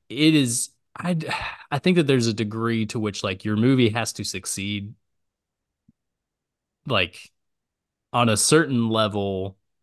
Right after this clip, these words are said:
because if, if your performance is, like,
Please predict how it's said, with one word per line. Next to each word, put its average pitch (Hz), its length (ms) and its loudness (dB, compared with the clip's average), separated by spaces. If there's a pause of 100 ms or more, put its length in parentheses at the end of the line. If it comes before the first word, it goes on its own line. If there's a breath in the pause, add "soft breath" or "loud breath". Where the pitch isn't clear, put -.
(340)
because 110 400 0
if, 107 280 -6
if 117 240 -6
your 123 160 2
performance 123 680 -2
is, 104 200 -10
like, 95 300 -10